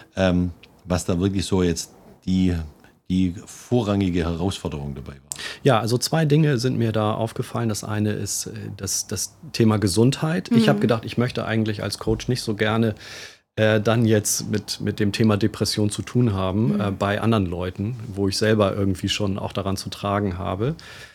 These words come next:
Speaker 2: Hab aber in dem, bei diesem Thema, äh, gemerkt, als wir dann uns darüber unterhalten haben hier oder auch gelernt haben,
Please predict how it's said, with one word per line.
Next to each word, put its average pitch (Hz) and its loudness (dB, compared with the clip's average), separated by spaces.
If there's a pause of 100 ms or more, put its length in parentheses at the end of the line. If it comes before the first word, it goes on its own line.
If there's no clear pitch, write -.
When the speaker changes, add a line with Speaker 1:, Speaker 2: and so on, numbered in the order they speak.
(160)
Speaker 2:
Hab 123 4
aber 117 2
in 117 2
dem, 107 4
bei 104 0
diesem 98 0
Thema, 113 2
äh, 98 -4
gemerkt, 98 -2
als 95 -8
wir 98 -2
dann 95 -6
uns 95 -6
darüber 95 -6
unterhalten 98 -4
haben 98 -4
hier 95 -6
oder 95 -8
auch - -14
gelernt 98 -2
haben, 98 -4